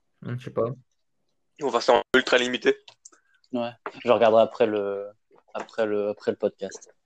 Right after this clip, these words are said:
Speaker 3: Bah, putain.
Speaker 2: Mais j'avoue,
Speaker 3: Genre, non, j'ai
Speaker 2: une, une console qui fait cuire le poulet.
Speaker 3: Oh ouais, déjà, non, ça, c'est génial, une console qui fait cuire le poulet.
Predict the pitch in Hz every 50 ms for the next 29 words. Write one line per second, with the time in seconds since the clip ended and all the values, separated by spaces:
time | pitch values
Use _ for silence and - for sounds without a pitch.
0 | - - - - 120 127 127 - - 151 143 - 156 147 147 156 180 - - -
1 | 160 139 139 151 151 175 202 226 208 143 143 139 143 117 127 165 - - - -
2 | - - - - 156 160 165 180 180 175 170 185 190 180 - 214 208 208 - 175
3 | 160 170 - - 170 165 151 - 147 151 185 _ - - - - - - - -
4 | - - - - - _ - _ _ - - - 151 151 151 143 139 131 135 127
5 | 117 147 139 131 135 127 - 135 123 - 123 104 107 113 120 120 135 151 131 120
6 | 110 - - - - - 117 104 - - - - - - - 110 - - - -
7 | 110 107